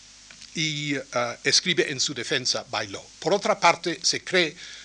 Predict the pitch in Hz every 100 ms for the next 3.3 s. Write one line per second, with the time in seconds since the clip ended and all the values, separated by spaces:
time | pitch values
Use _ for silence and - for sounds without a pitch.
0 | - 160 139 127 127 120 - 131 147 175
1 | 170 151 131 131 143 120 175 196 160 139
2 | 127 - 185 185 147 - 123 135 160 -
3 | 95 - -